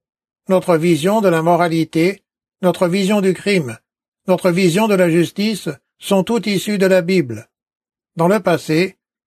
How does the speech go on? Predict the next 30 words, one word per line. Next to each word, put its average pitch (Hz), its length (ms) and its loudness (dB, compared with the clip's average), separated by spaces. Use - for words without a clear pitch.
certains 190 380 -2
comportements 196 640 0
étaient 185 180 -2
considérés 185 600 0
comme 175 200 0
illégaux. 180 580 2
Ce - 140 -2
n'est 190 160 0
plus 196 120 -4
le 165 140 2
cas. 165 340 -2
Cela 196 260 0
change 196 340 -2
rapidement. 185 640 -2
Cela 185 260 0
change 202 320 -2
dans 175 120 2
le 175 100 2
domaine 180 300 2
sexuel. 185 720 -4
Cela 196 280 0
change 196 360 -2
dans 170 120 2
le 180 100 2
monde 180 200 4
homosexuel. 180 880 0
Cela 185 440 2
a, 196 60 0
bien 165 200 0
sûr, 175 480 -6